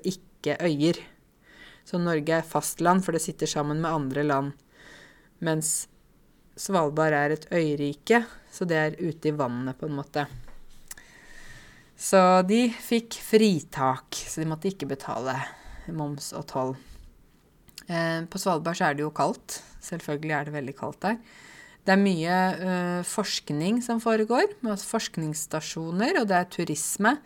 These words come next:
Mange som drar dit for å oppleve liksom den arktiske, eh, atmosfæren,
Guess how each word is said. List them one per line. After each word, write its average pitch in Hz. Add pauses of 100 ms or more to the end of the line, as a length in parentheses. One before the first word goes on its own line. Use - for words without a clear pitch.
(600)
Mange 165
som 190
drar 156
dit 147
for 156
å 156
oppleve 139
liksom 147
den 151
arktiske, - (560)
eh, 156
atmosfæren, 160